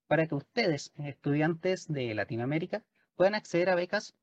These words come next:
para estudiar en universidades de dicho país. Pero incluso hablaremos de becas que les van a poder o que les ofrecen la oportunidad de estudiar en, en Latinoamérica, como es el caso de la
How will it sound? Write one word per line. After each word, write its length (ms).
para 180
estudiar 380
en 100
universidades 560
de 120
dicho 260
país. 280
Pero 460
incluso 640
hablaremos 500
de 120
becas 340
que 140
les 180
van 180
a 260
poder 380
o 60
que 120
les 100
ofrecen 460
la 80
oportunidad 640
de 340
estudiar 680
en, 720
en 100
Latinoamérica, 640
como 160
es 100
el 140
caso 260
de 100
la 420